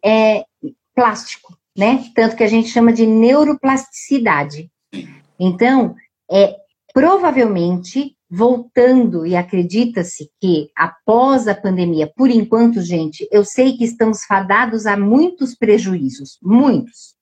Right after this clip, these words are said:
Speaker 1: todos, dos mais diversos. Mas, assim, após a pandemia, quando tudo voltar ao normal, e não tem novo normal, tá, gente? Não inventa esse novo normal, ah, não, né? Tudo quando voltar ao normal,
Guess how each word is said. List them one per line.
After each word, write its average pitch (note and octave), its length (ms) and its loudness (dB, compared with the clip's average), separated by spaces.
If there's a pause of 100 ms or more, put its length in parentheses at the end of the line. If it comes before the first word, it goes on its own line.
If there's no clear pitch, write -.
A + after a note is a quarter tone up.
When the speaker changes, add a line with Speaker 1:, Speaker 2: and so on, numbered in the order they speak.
Speaker 1:
todos, - 440 -2 (120)
dos F#3+ 180 -4
mais A3+ 340 0
diversos. - 500 -10 (340)
Mas, G#3 160 0
assim, A3 320 -6 (300)
após C#4+ 600 0
a G#3+ 80 -2
pandemia, F3+ 800 -4
quando F3+ 200 -6 (100)
tudo E4+ 480 4
voltar A3 640 0 (120)
ao G#3 260 2
normal, G#3 400 2
e A#3+ 40 6
não C4+ 140 4
tem D#4+ 180 0
novo C#4 300 2
normal, G3 400 2
tá, G3 140 -2
gente? F3+ 260 -4
Não G3+ 80 2
inventa A#3 540 4
esse F#3 300 -2
novo G3+ 460 2
normal, D#3 680 0
ah, E3 220 -8
não, G3+ 120 -2 (340)
né? A#3 260 -2 (340)
Tudo D#4+ 320 2
quando C4 220 2
voltar A#3+ 360 0
ao A#3 140 0
normal, F3 540 -2